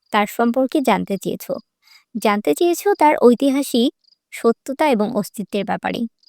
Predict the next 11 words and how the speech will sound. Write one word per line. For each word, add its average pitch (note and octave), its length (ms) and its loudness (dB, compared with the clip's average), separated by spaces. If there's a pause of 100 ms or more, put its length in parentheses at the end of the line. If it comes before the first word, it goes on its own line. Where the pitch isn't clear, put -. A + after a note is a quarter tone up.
(320)
কেবল F4+ 300 4
তোমার C#4 340 2
ধর্মের G#3+ 340 0
নয়, F#3+ 300 -2 (240)
আমার A3+ 280 4
ধর্মেরও D#4+ 460 0
অন্যতম A3 520 2
রাসূল G#3 480 0
হিসেবে C#4 520 0
আমারও A3+ 400 4
উচিত D#4 300 -2